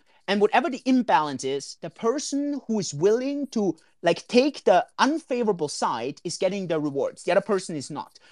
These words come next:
So the pool would constantly go basically balanced out, and that would constantly kind of balance out the systems. This system that's loan independent would only work for D U S D. It doesn't work for the other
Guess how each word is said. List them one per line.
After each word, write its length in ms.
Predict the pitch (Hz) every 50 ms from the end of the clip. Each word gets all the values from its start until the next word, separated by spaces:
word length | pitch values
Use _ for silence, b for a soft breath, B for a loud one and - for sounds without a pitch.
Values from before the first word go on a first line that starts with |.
| b b
So 100 | - 220
the 80 | 220
pool 280 | 226 - - 359 370 330
would 160 | 262 - -
constantly 640 | - - - - 339 370 359 - - 320 262 240 240
go 460 | 170 - 233 220 160 143 156 160 b b b b b _ _ _ _ _ - 180
basically 400 | - 254 262 247 226 - 226 220
balanced 540 | 170 - 190 165 175 202 196 165 151 - - -
out, 320 | 202 180 135 120 131 135 -
and 140 | 160 170 156
that 180 | - 208 - -
would 160 | 220 190 -
constantly 720 | - - - - 262 277 311 302 - - 262 233 214 233 233
kind 200 | 214 - 214 -
of 100 | 165 139
balance 320 | 170 170 185 196 185 165
out 160 | 156 151 147 143
the 60 | 147
systems. 540 | - - 160 - - - 73 71 - - - _ _ _ _ _ _ _ _ _ _ _ _ _ _ -
This 180 | 254 302 -
system 560 | - - - 254 - - - 139 123 120 120 b b b b b b -
that's 240 | 175 175 - -
loan 360 | 190 180 170 180 214 262 262 233
independent 500 | 202 180 160 - 180 156 135 113 117 127
would 160 | 143 - - -
only 280 | 180 196 214 226 233 214
work 260 | 185 180 175 160 -
for 120 | - 160
D 140 | 143 - 156
U 140 | 151 135 127
S 100 | 120 -
D. 80 | 110
It 240 | - - 123 117 _
doesn't 340 | - 160 202 - 220 202 170
work 220 | 165 160 175 -
for 100 | - 170
the 100 | 143 131
other 320 | - 143 143 151 139 139